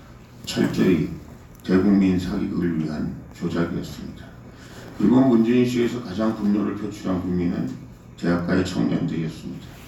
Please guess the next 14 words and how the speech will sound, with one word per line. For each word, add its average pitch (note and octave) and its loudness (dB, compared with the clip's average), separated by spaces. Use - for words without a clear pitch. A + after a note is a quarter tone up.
이들이 D#2 -8
상식적인 F#2+ 0
비판을 F2 0
넘어 E2 -2
좌파들의 D#2+ 0
선전, F2 0
선동의 F#2+ 4
실체를 - -2
직접 - 0
경험하면서 F2+ 2
문재인 F#2 4
정권의 F2 0
뻔뻔함, E2+ -2
위선, F2+ 4